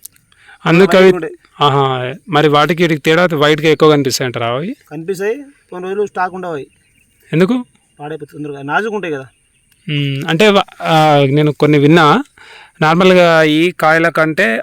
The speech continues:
Speaker 1: ఆ కాయలలో కొద్దిగా ఎక్కువ ప్రాబ్లం వస్తాయంటారు, అవి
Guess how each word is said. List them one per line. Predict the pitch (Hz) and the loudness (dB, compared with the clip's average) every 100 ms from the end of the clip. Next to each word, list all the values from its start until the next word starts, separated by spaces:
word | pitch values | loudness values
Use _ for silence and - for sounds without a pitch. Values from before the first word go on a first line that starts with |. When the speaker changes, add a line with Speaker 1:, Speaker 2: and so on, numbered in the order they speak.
| - | -4
Speaker 1:
ఆ | 156 | -2
కాయలలో | 143 156 160 160 190 | 0 0 2 0 -2
కొద్దిగా | - 151 160 160 | -2 -6 -4 -2
ఎక్కువ | 151 143 160 147 139 135 139 - | -4 -6 -2 -2 0 0 -2 0
ప్రాబ్లం | 143 151 151 | 0 0 -4
వస్తాయంటారు, | 139 147 135 143 | -2 -2 0 0
అవి | 190 160 160 151 | 2 2 0 -2